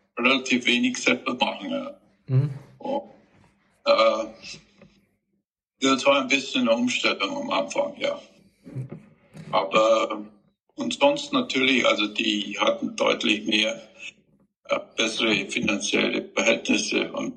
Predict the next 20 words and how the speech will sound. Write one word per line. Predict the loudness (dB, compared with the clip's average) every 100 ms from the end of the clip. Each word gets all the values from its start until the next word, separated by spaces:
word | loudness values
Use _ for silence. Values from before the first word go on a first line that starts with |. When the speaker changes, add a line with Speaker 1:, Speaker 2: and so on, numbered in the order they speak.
| -8
Speaker 1:
äh, | -4 0 0 -4 -10 _ _ _ _ _ _ _ -6
ähm, | 0 2 2 0 -2 -4 -14 _ _ _ _ _ _ _ _ -4
es, | -2 -2 -6 -4
es | -2 -2 4
war | 4 4 2 4
also, | 4 2 -4 -6 -18 _ _ _ _ _ _ _ -4
ähm, | -2 -2 -4 -8 -20 _ _ _ _ _ _ -20 _ _ _ _ _
auch | -2 2 2 -2 -16 -18 -18 0
die | 2
Lage | 4 2 2 0 0 -2
war | -2 0
damals | 0 0 0 -2 -2
sehr | -2
interessant, | -2 -4 -6 -4 -4 -4
und | -8 -10
zwar | -2 0 0 -4 -8 -20 -20 -20 _ -10
das, | -6 -6
in | -8 -14 _ -10 -2
der |
Schillerstraße | 2 2 4 4 2 0 0 2 0 -2